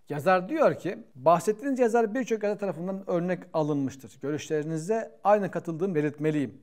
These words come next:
Bak, C buradan da gidiyor işte. "Bir de insana değişmez gerçekliğiyle anlatmayı ilke edinen bir iki hikayecimiz vardır ki," yani şu, bak burada diyor ki, "insanları değişmez gerçekliğiyle anlatmayı ilke edinen bir hikayecimiz."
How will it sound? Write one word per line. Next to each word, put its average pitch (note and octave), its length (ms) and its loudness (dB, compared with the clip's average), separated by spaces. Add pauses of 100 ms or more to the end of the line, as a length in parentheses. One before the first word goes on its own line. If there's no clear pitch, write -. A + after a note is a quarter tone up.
Bak, - 300 -16
C C#3 220 -4
buradan C#3 220 -2
da C3 60 -4
gidiyor A#2 240 -6
işte. G3 300 -10 (240)
"Bir B3+ 180 -2
de A3 100 0
insana G3+ 260 -2
değişmez G3+ 560 -2
gerçekliğiyle E3 640 -2
anlatmayı E3 460 0
ilke F3+ 300 -4
edinen E3 320 -4
bir E3+ 60 -2
iki D#3 180 -6
hikayecimiz D#3 600 0
vardır F#3 520 6
ki," F#3 540 4 (120)
yani E3+ 260 4
şu, - 380 0
bak - 220 -8
burada D#3 380 -8
diyor C4 160 0
ki, A#2+ 200 -8 (180)
"insanları F#3 680 0
değişmez F#3+ 640 -2
gerçekliğiyle E3+ 640 0
anlatmayı E3+ 540 -2
ilke G3 200 -4
edinen E3+ 340 -2
bir D#3 80 -4
hikayecimiz." C#3 640 -6